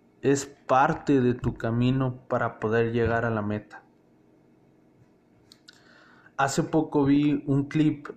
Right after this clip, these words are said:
en el que un señor que fue a una conferencia de, de emprendedores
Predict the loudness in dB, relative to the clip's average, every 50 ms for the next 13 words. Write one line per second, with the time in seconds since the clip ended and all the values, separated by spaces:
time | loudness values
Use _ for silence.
0 | -8 -4 -2 -2 0 -2 -2 -4 -6 -4 0 2 2 4 4 4 2 2 2 0
1 | -2 -4 -6 -4 -2 0 0 0 0 -2 0 0 2 2 2 0 0 -2 -6 -14
2 | -20 _ _ _ _ _ _ _ _ _ _ _ _ _ _ _ _ _ _ _
3 | _ _ _ _ _ _ _ _ -20 -20 _ _ -20 -20 -20 _ _ _ _ -2
4 | -2 0 0 2 2 2 2 2 0 0 -2 -2 -2 -2 -2 0 0 0 0 0
5 | 0 -2 0 0 0 0 0 0 0 0 0 -2 -2 -2 -2 -4 -4 -4 -4 -2
6 | 0 0 0 -2 -2 -2 -2 -2 -2 0 0 0 2 2 2 2 0 0 -2 -4
7 | -10 -16